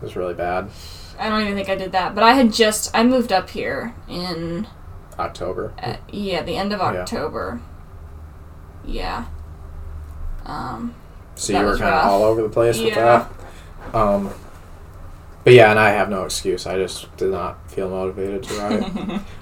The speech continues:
Speaker 1: Um, but that's what I've been working on, so
Speaker 2: Yes.
Speaker 1: that'll be
Speaker 2: I
Speaker 1: done.
Speaker 2: have been working on the same thing I've been working on since twenty seventeen. Um, so I have The Younger Prince posted on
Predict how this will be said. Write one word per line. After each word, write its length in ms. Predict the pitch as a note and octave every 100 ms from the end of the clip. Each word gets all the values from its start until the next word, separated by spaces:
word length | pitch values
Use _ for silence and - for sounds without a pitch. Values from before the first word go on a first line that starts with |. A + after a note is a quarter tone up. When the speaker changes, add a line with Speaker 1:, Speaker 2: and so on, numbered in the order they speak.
| -
Speaker 1:
Um, 280 | A#2 A2 G2+
but 100 | G2
that's 240 | C#3+ E3
what 140 | D#3+ B2
I've 160 | A#2
been 140 | G#2 F#2
working 340 | E2+ - D#2
on, 260 | C#2+ C2+ F2+
so 440 | - - D#2 F2 -
Speaker 2:
Yes. 380 | - - - - -
Speaker 1:
that'll 300 | B3 C#4+ D#4+
be 60 |
Speaker 2:
I 140 | C#4+ C4
Speaker 1:
done. 80 | B3+
Speaker 2:
have 120 | B3+
been 240 | A3+ G3+ G3+
working 380 | G3 G3 F#3 F#3+
on 180 | F#3+
the 60 | F3
same 320 | - G3+ G#3+
thing 320 | A3+ F3 F3+ E3+
I've 220 | G3 G3+
been 120 | G3
working 280 | F#3+ - F#3+
on 200 | F#3+ A3+
since 260 | - - -
twenty 220 | G#3 G3+
seventeen. 800 | A3+ F#3+ F3 - A#3 A#3+ C#4 A#3+ - - - - - -
Um, 520 | B3 A#3 A#3 A#3 A3 - - - -
so 360 | - - C4 B3
I 180 | A#3+ B3
have 640 | B3 B3+ B3+ C4 - - - -
The 160 | A#3+ C#4+
Younger 320 | A#3+ A#3 A#3
Prince 420 | A3+ G#3+ G3 -
posted 520 | - G3+ F#3+ - F#2
on 580 | - F#3+ F3+ F3 F3 F3